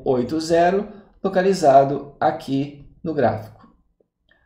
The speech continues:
Vamos, então, traçar uma reta, passando por esses dois pontos. E agora precisamos localizar qual é o lado da reta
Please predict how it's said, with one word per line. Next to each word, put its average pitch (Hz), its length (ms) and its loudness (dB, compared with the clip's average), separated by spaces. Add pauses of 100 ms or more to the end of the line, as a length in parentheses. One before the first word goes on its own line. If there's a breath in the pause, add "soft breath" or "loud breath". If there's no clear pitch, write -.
(2250)
Vamos, 185 260 0
então, 175 360 2
traçar 160 440 2
uma 156 180 2
reta, 185 640 0
passando 143 540 0
por 135 240 2
esses 131 340 -2
dois 135 320 0
pontos. 156 800 -2 (1700)
E 185 100 4
agora 185 240 6
precisamos 156 680 0
localizar 156 1120 2
qual 208 320 4
é 202 100 2
o 196 80 2
lado 139 460 4
da 170 160 4
reta 165 600 0